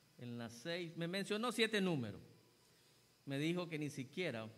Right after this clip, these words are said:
puedo echar en mi hombro una bolsa de diez libras. Si me agacho, me duele. Pero ¿saben qué? Nada es comparable con lo que Cristo sufrió en esa cruz.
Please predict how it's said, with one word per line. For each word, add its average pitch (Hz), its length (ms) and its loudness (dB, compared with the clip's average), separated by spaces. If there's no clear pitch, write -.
puedo 139 380 -4
echar 131 380 -4
en 127 120 -2
mi 131 120 -4
hombro 110 460 -4
una 120 220 -4
bolsa 110 380 -4
de 98 140 -4
diez 95 220 -10
libras. 87 320 -14
Si 131 180 -8
me 123 140 -2
agacho, 139 480 -8
me 113 120 -8
duele. 107 380 -8
Pero 113 160 -8
¿saben 135 340 -6
qué? 120 280 -4
Nada 139 300 0
es 123 60 -10
comparable 120 680 -4
con 117 160 -8
lo 113 100 -8
que 113 140 -8
Cristo 123 320 -6
sufrió 113 380 -8
en 107 80 -6
esa 101 220 -10
cruz. - 420 -14